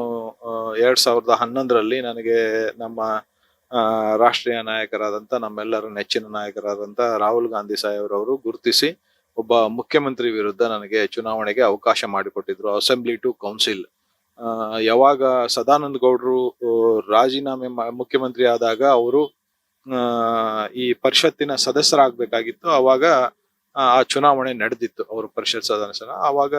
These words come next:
ಏನೋ ಕಾರಣಾಂತರಗಳಿಂದ ಅದು ನನಗೆ, ಆ, ಆ ಚುನಾವಣೆ ಮಾಡಕ್ಕಾಗ್ಲಿಲ್ಲ. ನಿಜ ತಾವು ಹೇಳ್ತಿರೋದು, ಇವತ್ತು ಮಾಸ್ ಆಗಿ, ಆ, ಜನರ ಮತದಾನದಲ್ಲಿ ನಾನು ಮಾಡ್ತಿರೋ, ಆ, ಕಾಂಗ್ರೆಸ್ ಅಭ್ಯರ್ಥಿಯಾಗಿ ಮಾಡ್ತಿರೋ ಮೊದಲನೇ ಚುನಾವಣೆ.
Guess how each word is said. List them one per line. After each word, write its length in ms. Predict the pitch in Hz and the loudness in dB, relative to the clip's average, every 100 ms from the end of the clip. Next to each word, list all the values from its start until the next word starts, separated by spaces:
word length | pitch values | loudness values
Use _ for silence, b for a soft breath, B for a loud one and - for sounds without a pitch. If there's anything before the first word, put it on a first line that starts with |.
| 143 | -2
ಏನೋ 220 | 143 139 | -2 -4
ಕಾರಣಾಂತರಗಳಿಂದ 840 | - 123 127 123 117 113 117 127 147 | 2 4 4 -2 -4 -2 -4 -4 -4
ಅದು 480 | 131 120 117 107 _ | -4 -4 -8 -12 _
ನನಗೆ, 420 | 117 110 110 110 | -20 -4 -4 -4
ಆ, 540 | 107 117 113 113 107 110 113 - 120 120 | -18 _ -16 -14 -14 -18 -20 -14 -6 -4
ಆ 40 | |
ಚುನಾವಣೆ 440 | - 120 117 117 | -4 -8 -6 -6
ಮಾಡಕ್ಕಾಗ್ಲಿಲ್ಲ. 800 | 110 104 107 110 107 117 143 220 _ _ _ 147 | -4 -4 -4 -6 -18 -18 -14 -16 _ _ _ -2
ನಿಜ 200 | 156 156 | 2 2
ತಾವು 340 | 110 131 117 | 0 -4 -4
ಹೇಳ್ತಿರೋದು, 640 | 123 123 117 117 127 208 _ _ _ - | -4 -6 -6 -6 -2 -4 _ _ _ 0
ಇವತ್ತು 360 | 131 131 170 165 | 2 2 0 0
ಮಾಸ್ 380 | 120 135 147 | 2 4 6
ಆಗಿ, 300 | 147 139 185 | 4 4 0
ಆ, 260 | 220 156 135 123 117 113 113 113 113 113 113 - | -2 -6 -4 -2 0 0 -2 -2 -2 -2 -4 -2
ಜನರ 260 | 123 151 151 143 139 127 120 | 2 2 2 0 0 -2 -4
ಮತದಾನದಲ್ಲಿ 880 | 117 117 120 123 120 110 117 170 | -6 -6 -2 -2 -4 -6 -8 -8
ನಾನು 300 | 127 117 110 | -10 -12 -10
ಮಾಡ್ತಿರೋ, 560 | 107 113 117 123 160 - _ _ _ _ 117 | -10 -8 -10 -14 -16 -20 _ _ _ _ -10
ಆ, 420 | 110 110 107 101 | -6 -6 -6 -6
ಕಾಂಗ್ರೆಸ್ 400 | - 120 123 120 | -2 2 2 2
ಅಭ್ಯರ್ಥಿಯಾಗಿ 640 | 110 117 - 110 110 113 | 0 -4 -4 -4 -2 -4
ಮಾಡ್ತಿರೋ 640 | 110 107 - 117 135 117 113 | -4 -6 -6 -8 -6 -8 -10
ಮೊದಲನೇ 380 | 110 107 107 98 | -8 -8 -8 -16
ಚುನಾವಣೆ. 680 | - 101 98 110 165 _ | -20 -20 -20 -18 -20 _